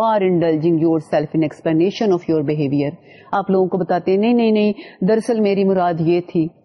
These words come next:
اور آپ اس کو ایکسپلین کرنے میں لگے ہوتے ہیں because internally you are dissatisfied۔ تو اس کا طریقہ یہ ہے کہ we should try not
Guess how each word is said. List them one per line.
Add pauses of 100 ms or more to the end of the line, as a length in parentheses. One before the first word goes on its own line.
(720)
اور
آپ
اس
کو
ایکسپلین
کرنے
میں
لگے
ہوتے
ہیں
because
internally
you
are
dissatisfied۔ (800)
تو
اس
کا
طریقہ
یہ
ہے
کہ
we
should
try (640)
not